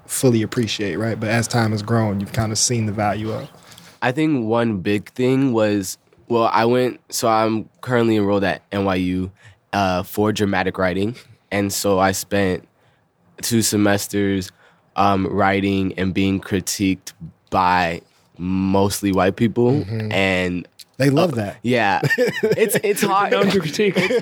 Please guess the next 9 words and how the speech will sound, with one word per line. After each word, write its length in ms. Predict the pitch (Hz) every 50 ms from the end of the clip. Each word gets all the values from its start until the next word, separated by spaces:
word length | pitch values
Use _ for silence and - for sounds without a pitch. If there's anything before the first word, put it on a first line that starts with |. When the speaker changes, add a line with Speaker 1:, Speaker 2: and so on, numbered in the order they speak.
| - -
Speaker 2:
weird. 460 | 240 233 240 247 226 214 185 165 156 - -
Um, 520 | 147 156 151 147 143 139 131 120 117 120 - _ - - - - - -
and, 220 | 139 143 151 147
like, 320 | 147 147 139 135 131 - _ _ _ _ _ _ _ _ - -
I 100 | 135 139
always 540 | 143 143 143 147 143 143 139 131 113 107 -
did 340 | - 110 113 107 127 127 127
not 360 | 123 120 120 110 - - 104
feel 880 | - - - - 123 120 120 120 117 117 113 110 110 107 104 107 104